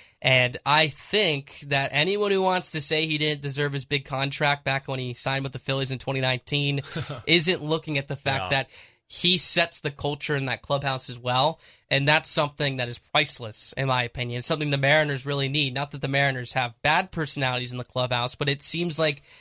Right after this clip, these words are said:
Speaker 1: they sort of need that guy to step in and set the tone, a guy who's been there before. And Harper's done it, and he's been playing with adversity and pressure his entire life since he was younger than us, like a fifteen, sixteen-year-old.
Speaker 2: He's in the Little,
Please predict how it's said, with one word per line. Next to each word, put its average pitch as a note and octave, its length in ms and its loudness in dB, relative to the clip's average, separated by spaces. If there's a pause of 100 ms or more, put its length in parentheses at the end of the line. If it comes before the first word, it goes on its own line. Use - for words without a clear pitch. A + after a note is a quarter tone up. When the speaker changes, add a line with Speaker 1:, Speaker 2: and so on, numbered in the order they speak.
(160)
Speaker 1:
they C#3+ 120 4
sort D#3 300 2
of C#3+ 80 0
need C#3+ 200 -4
that C#3 220 0
guy C3 380 2 (260)
to C3+ 120 -4
step - 460 0
in C3+ 220 0
and B2 160 -6
set - 240 -2
the D3 80 -4
tone, C#3 320 -2
a D3 60 0
guy F3+ 240 4
who's D#3 180 -6
been A#2+ 220 -4
there - 260 -18 (140)
before. A#2+ 380 -4
And A#2+ 160 -2
Harper's D3+ 400 0
done C3+ 220 0
it, C3+ 140 0 (380)
and A#2+ 100 -4
he's A#2+ 140 -4
been A#2+ 260 -4 (340)
playing D#3+ 460 4
with D3 180 -4
adversity D3 920 0
and A#2+ 180 -10
pressure D3 480 0
his C3 220 -4
entire C#3 400 -2
life C#3 260 2
since C3+ 240 -6
he C3+ 140 -4
was B2+ 420 -6
younger D3 240 0
than B2+ 160 -2
us, C3+ 300 0
like A#2+ 120 -10
a A#2 100 -4
fifteen, D3 440 -4
sixteen-year-old. C#3 920 -2 (220)
Speaker 2:
He's B2 160 -4
in A#2+ 120 -2
the A#2 60 -2
Little, A#2+ 340 -4